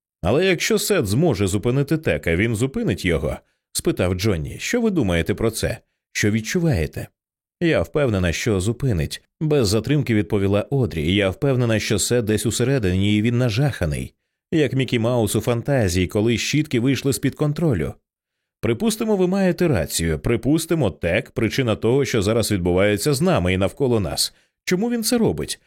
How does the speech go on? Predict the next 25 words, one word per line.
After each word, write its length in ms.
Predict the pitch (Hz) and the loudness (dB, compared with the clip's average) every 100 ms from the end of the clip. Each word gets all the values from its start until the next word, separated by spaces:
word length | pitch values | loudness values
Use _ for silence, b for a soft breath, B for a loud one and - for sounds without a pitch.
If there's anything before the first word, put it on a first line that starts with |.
| _ - | _ -4
Чого 280 | 127 107 143 | 0 0 0
досягає? 540 | 139 170 151 123 87 | 0 0 2 2 2
У 100 | 95 | 2
чому 300 | - 131 139 | 0 0 0
його 220 | 135 180 | 2 2
вигода? 500 | 226 156 87 71 - - _ _ _ | 0 0 -2 -4 -6 -12 _ _ _
Для 260 | 95 107 98 | 0 2 2
Сета 360 | - 139 139 123 | 2 0 0 0
Тополина 460 | 110 113 135 120 | 0 2 2 2
вулиця, 600 | 110 208 151 87 - 71 | 0 2 2 0 0 -2
силовий 460 | - 120 107 107 139 | 0 0 2 2 0
коридор, 600 | 117 107 87 139 135 90 | 0 0 0 0 0 0
будинки, 720 | 82 82 127 156 104 101 85 | -2 0 0 0 0 0 0
кокони, 540 | - 160 156 104 98 | 2 0 2 0 0
ми, 160 | 110 165 | 2 2
інопланетяни, 800 | 127 110 123 113 98 139 143 113 | 0 0 0 0 0 0 0 0
що 140 | 117 | 0
ховаються 520 | 113 107 104 92 80 82 | 0 2 2 0 0 -2
в 80 | |
них. 240 | 82 71 - _ _ - | -2 -4 -8 _ _ -2
Зрозуміло, 560 | 107 202 240 254 160 | 2 2 0 0 0
що 160 | 107 143 | 0 0
нас 180 | 147 - | 0 0
треба 260 | 151 120 | 0 2
розстріляти, 640 | 117 107 110 98 73 - | 0 0 -2 -2 -2 -6